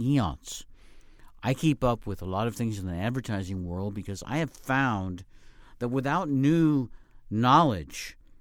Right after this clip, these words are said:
we go nowhere, because new knowledge is necessary every day to make ourselves better and to make our world better. However, because new knowledge comes at us every single day,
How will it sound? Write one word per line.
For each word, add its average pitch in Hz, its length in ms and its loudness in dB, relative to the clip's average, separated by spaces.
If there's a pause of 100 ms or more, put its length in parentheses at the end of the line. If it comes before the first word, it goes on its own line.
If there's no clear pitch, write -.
(600)
we 127 260 2
go 120 200 6
nowhere, 110 460 -2 (680)
because 107 360 -4
new 120 200 4
knowledge 113 460 4
is 90 160 -8
necessary 95 720 -4 (200)
every 123 360 -2
day 104 340 0
to 90 220 -10
make 85 260 -6
ourselves 90 420 -8
better 107 240 -4
and 127 120 -6
to - 80 -8
make 101 160 -2
our 95 100 -2
world 110 340 -2
better. 73 280 -6 (600)
However, 156 640 2 (1040)
because 147 320 0
new 151 160 8
knowledge 123 460 2
comes 107 200 -4
at 104 140 0
us 98 240 -6
every 104 300 -6
single 98 400 -6
day, 85 500 -6